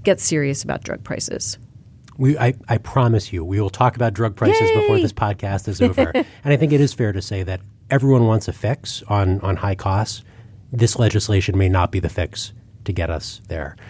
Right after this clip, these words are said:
Speaker 1: Not the underlying costs. That's the problem. I mean, a lot of people can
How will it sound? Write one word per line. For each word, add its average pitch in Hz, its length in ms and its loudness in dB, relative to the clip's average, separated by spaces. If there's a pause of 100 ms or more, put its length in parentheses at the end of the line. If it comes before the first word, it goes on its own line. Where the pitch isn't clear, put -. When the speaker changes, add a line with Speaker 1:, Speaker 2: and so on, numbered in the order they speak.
(520)
Speaker 1:
Not 294 340 2
the 311 140 2 (220)
underlying 180 1000 4
costs. - 920 -6
That's 262 360 0
the 180 120 -4
problem. 190 840 -4
I 170 100 -2
mean, 175 240 -2
a - 60 -2
lot 220 380 2
of 277 160 -4
people 185 380 0
can 151 380 -4